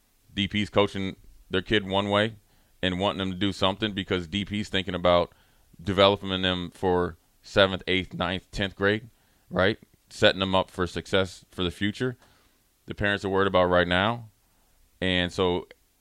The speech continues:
it's always, I call it, it's creating chaos, right? You're getting one thing, and then as soon as you leave here, you're like, "Do something else." And so that's where you get a lot of the, you know, the, I guess, you know, lost in translation. So it's, it's, it's a hard deal to do, uh, but,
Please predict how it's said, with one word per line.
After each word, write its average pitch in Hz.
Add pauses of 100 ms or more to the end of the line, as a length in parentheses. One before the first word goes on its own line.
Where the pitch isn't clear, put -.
(180)
it's 98
always, 95
I 90
call 98
it, 85
it's -
creating 95
chaos, 92
right? 90 (480)
You're 90
getting 95
one 104
thing, 107
and 95
then 90
as -
soon 101
as 90
you 92
leave 92
here, 98
you're 87
like, 85
"Do 90
something 87
else." 101 (540)
And 90
so 92
that's 92
where 92
you 87
get 95
a 90
lot 85
of 85
the, 82 (360)
you 90
know, 85
the, 80
I 87
guess, 92
you 82
know, 82
lost 87
in 87
translation. 87
So 87
it's, 92
it's, -
it's 143
a 117
hard 98 (600)
deal 92
to 82
do, 85
uh, 80 (140)
but, 80